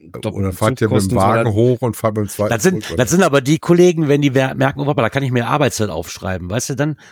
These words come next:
Speaker 3: obwohl ich nicht arbeiten müsste, dann, dann kommen
Speaker 1: Ja,
Speaker 3: die
Speaker 1: ja.
Speaker 3: mit. Wenn du sie, wenn du sie aber fragst, ob die an dem Tag fahren könnten, obwohl sie nicht müssten, dann würden sie nicht können.
Speaker 1: Ja.
Speaker 3: <laughs> Komischerweise.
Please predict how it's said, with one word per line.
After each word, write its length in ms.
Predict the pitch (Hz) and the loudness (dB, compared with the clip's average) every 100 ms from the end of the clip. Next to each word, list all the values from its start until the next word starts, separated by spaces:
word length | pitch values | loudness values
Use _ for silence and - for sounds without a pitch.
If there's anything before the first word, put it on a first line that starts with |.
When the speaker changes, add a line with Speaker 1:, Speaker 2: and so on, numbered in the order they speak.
| - | -12
Speaker 3:
obwohl 240 | 107 113 | -2 0
ich 80 | 151 | 2
nicht 180 | 131 - | 0 0
arbeiten 400 | 135 127 131 135 | 0 0 -2 0
müsste, 420 | 151 - 95 78 _ | 0 0 -8 -10 _
dann, 200 | - 131 | -6 -2
dann 220 | 156 175 | -2 0
kommen 180 | - 196 | 0 0
Speaker 1:
Ja, 60 | 196 | 2
Speaker 3:
die 60 | |
Speaker 1:
ja. 60 | 185 | 2
Speaker 3:
mit. 240 | 180 180 - | 2 0 -2
Wenn 100 | 131 | 0
du 60 | |
sie, 280 | 131 139 139 | 0 2 2
wenn 120 | 123 | 2
du 60 | 151 | 0
sie 100 | 147 | 0
aber 120 | 135 | 0
fragst, 280 | - 170 165 | 0 -2 -2
ob 60 | 117 | -2
die 100 | 147 | 0
an 80 | |
dem 160 | 143 156 | 2 2
Tag 160 | 143 123 | 0 -2
fahren 380 | - 196 139 - | 0 0 0 0
könnten, 240 | 131 135 | 0 0
obwohl 220 | 120 131 | 0 0
sie 80 | 127 | 0
nicht 160 | 131 120 | -2 0
müssten, 260 | 202 - | -2 -2
dann 200 | 113 117 | -4 0
würden 180 | 180 202 | 2 2
sie 80 | 185 | 2
nicht 280 | 180 135 - | -2 -2 -6
können. 220 | 98 82 _ _ _ - - | -8 -8 _ _ _ -16 -8
Speaker 1:
Ja. 200 | 120 113 147 - | -6 -6 -8 -12
Speaker 3:
<laughs> 240 | 127 _ - | -14 _ -10
Komischerweise. 800 | 175 170 - 143 147 143 101 | -8 -8 -6 -4 -2 -2 -6